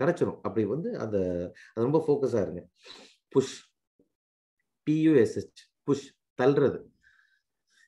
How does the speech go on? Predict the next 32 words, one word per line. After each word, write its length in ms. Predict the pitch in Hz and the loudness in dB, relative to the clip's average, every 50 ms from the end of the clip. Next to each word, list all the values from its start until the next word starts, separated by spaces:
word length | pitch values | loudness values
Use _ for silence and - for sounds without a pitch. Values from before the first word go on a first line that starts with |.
| _ _ _ _ - - - - - 139 | _ _ _ _ -20 -20 -20 -10 -4 -2
இன்னைக்கு 220 | 143 156 151 135 123 - | 0 0 0 0 0 0
பீப்புள்ஸ் 420 | 185 220 - - 185 170 190 185 - - - - - 101 113 | 0 0 4 6 6 6 6 2 -2 -14 -14 -6 -2 0 2
எல்லாருமே 800 | 139 165 185 202 214 208 202 190 180 165 139 120 113 120 135 139 170 180 - - 127 | 2 2 2 2 0 0 0 0 0 0 0 0 0 0 0 -2 -2 -4 -2 -2 -2
எப்படி 200 | 131 - 180 196 160 | 0 2 2 4 4
வந்து 160 | 143 151 151 139 | 4 2 2 0
பிசினஸ் 260 | 135 151 170 151 147 139 123 | 2 2 2 2 2 2 2
வந்து 140 | 123 131 117 120 | 2 0 -2 -2
பாக்குறீங்க 360 | 123 127 123 127 117 107 107 110 107 92 | -2 -2 0 0 0 0 0 0 -2 -2
அப்படின்னாக்கா, 540 | 85 92 90 85 82 82 - - 107 107 120 175 - _ _ _ _ _ - | -2 -4 -4 -4 -4 -8 -8 -8 -8 -8 -8 -10 -12 _ _ _ _ _ 0
ஒருத்தவங்க 480 | 117 135 143 143 - 175 160 165 180 190 170 | 2 2 2 2 2 2 2 2 2 0 0
நம்மள 180 | 147 139 139 139 | 0 0 0 0
வந்து 120 | 151 165 165 165 | 0 -2 -4 -2
தள்ளணும். 560 | - 123 131 139 147 143 127 107 98 90 82 87 - _ _ - - - - | -2 0 0 2 0 0 0 -2 -4 -6 -6 -10 -16 _ _ -20 -20 -14 -10
இப்ப 100 | 117 120 107 | -8 -6 -6
அப்பாக்காண்டி 480 | 127 - - 202 185 156 156 151 147 147 | -6 -2 0 0 0 2 0 0 0 2
நான் 120 | 143 123 113 | 2 2 2
வேலை 140 | 120 123 117 101 | 2 2 2 0
பாக்குறேன், 320 | 107 98 90 104 107 107 104 101 | 0 -2 -2 -2 -2 -2 -2 0
என் 160 | 101 101 98 | 0 0 2
ஒய்ஃபுக்காண்டி 480 | 123 160 185 175 - 156 139 135 139 139 131 | 2 2 2 0 -2 -6 -6 -4 -2 -2 -2
நான் 120 | 123 104 107 | 0 0 0
வேலை 140 | 113 113 - 101 | 0 -2 -2 -4
பாக்குறேன், 280 | 95 85 110 113 113 107 | -4 -4 -4 -2 -2 -2
என் 100 | 104 101 | -2 0
ஃப்ரெண்ட்ஸுக்காண்டி 540 | - 151 165 175 170 - - - 135 131 135 127 110 | 2 2 2 2 0 -4 -4 -4 -2 0 2 2 2
வேலை 140 | 110 113 104 98 | 2 0 0 -2
பாக்குறேன், 340 | 95 90 - 95 104 107 101 - - - - _ - 131 | -4 -6 -4 -4 -4 -4 -6 -6 -12 -20 -18 _ -2 2
இதே 180 | 139 160 185 196 208 208 196 | 6 6 8 8 6 6 4
மாதிரி 180 | 190 165 170 175 170 151 | 2 2 2 0 0 0
இன்னொருத்தவங்க 500 | 135 139 147 156 151 - 135 123 117 107 95 - | -2 -2 -2 -2 -2 -2 -2 -2 -2 -2 -2 -2
தள்ளி, 260 | 135 143 147 147 147 131 110 120 | -2 -2 0 0 -2 -2 0 0
தள்ளி, 240 | 127 131 139 147 | -2 -2 0 -2